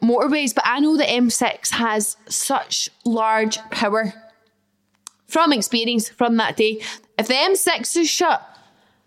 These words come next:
shit's hit the fan. It really, really has.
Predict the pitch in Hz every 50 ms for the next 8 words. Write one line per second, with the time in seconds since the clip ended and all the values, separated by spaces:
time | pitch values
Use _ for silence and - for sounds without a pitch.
0 | _ _ _ _ _ _ _ _ - _ _ _ - - - 320 294 - 233 294
1 | 311 - 220 269 254 - 254 233 233 254 254 254 247 214 - 240 240 226 240 262
2 | 262 262 269 269 262 - 214 214 247 233 226 233 240 233 226 226 208 214 220 226
3 | 226 - -